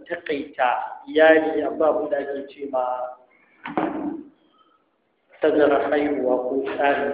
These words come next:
iyali. Takaita iyali, babu wani malami na Allah a cikin malaman musulunci da ya ba da fatawar cewa ya halatta. Me takaita iyali? Sai mutum kamar yadda Malam ya ce, wani ya ce shi ya'ya uku yake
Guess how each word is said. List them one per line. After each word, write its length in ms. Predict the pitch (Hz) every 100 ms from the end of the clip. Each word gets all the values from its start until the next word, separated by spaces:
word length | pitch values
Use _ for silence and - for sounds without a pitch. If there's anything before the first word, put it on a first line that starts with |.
| 123
iyali. 280 | 123 123 120 - _ _ - - - - _ _ _ _ _ -
Takaita 380 | 208 208 160 165
iyali, 460 | 165 170 175 175 - - -
babu 340 | 175 196 160
wani 160 | 160 165
malami 500 | 165 170 156 139 147
na 160 | 151
Allah 300 | 160 160 147 -
a 60 | -
cikin 160 | 147 -
malaman 380 | 131 123 127
musulunci 440 | - - 139 143 -
da 80 | 123
ya 100 | 123
ba 100 | 135
da 140 | 135 135
fatawar 300 | 110 117 120
cewa 320 | _ 127 117
ya 180 | 120 123
halatta. 400 | - - - - _ _ _ _ - - - -
Me 120 | 202 202
takaita 400 | 180 180 156 156
iyali? 440 | 151 139 151 156 151
Sai 200 | - 170
mutum 260 | 165 160 -
kamar 220 | - -
yadda 180 | 165 -
Malam 240 | 151 147
ya 80 | 143
ce, 180 | 139 143
wani 260 | 135 -
ya 120 | 143
ce 220 | 143 143 139 - - _ _ _ _
shi 260 | - -
ya'ya 360 | 147 143 156 147 147
uku 200 | 156 -
yake 340 | 139 139 139